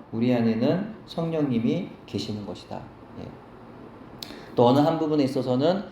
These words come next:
비록 아직 좀 그렇지 못할지라도 이렇게 살기를 소원하고 있다면,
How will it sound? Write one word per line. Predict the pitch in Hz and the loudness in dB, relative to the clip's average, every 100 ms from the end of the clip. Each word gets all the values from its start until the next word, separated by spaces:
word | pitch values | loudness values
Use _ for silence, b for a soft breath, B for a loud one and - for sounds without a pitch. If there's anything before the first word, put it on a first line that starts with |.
| B - | B -8
비록 | 123 127 123 | -2 -2 -2
아직 | 117 151 175 170 - - | -4 -2 -2 -2 -12 -10
좀 | 123 | -8
그렇지 | 117 123 123 117 | 0 0 0 -4
못할지라도 | 98 98 117 110 123 113 110 104 101 B B | -4 -4 -4 -4 -4 -4 -2 -2 -2 B B
이렇게 | 113 120 123 127 | 2 2 2 0
살기를 | - 160 151 151 190 233 254 - - | 0 0 2 4 6 6 2 -8 -20
소원하고 | - - 196 202 196 175 156 | -14 -4 2 4 4 0 -2
있다면, | 98 95 92 95 98 | -4 -6 -6 -6 -6